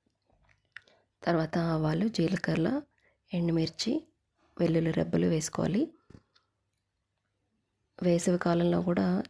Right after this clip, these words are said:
చలవ చేస్తుందని చెప్పి దీన్ని ఎక్కువగా తీసుకుంటూ ఉంటారు. ఆ టైంలో అయితే పోపు వేసుకోవాల్సిన అవసరం లేదు.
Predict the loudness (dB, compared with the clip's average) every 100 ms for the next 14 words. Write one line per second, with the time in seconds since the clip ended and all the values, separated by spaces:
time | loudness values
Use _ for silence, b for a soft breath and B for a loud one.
0 | 0 2 2 0 -2 -2 -2 0 -2 -4
1 | -2 0 0 0 0 2 2 0 -2 -2
2 | 0 0 -4 -4 -4 -2 -2 -2 -2 0
3 | 0 -2 B B B B _ -2 0 0
4 | 2 4 2 0 0 2 0 0 -2 -2
5 | -2 -2 -2 -4 -2 -2 0 0 2 0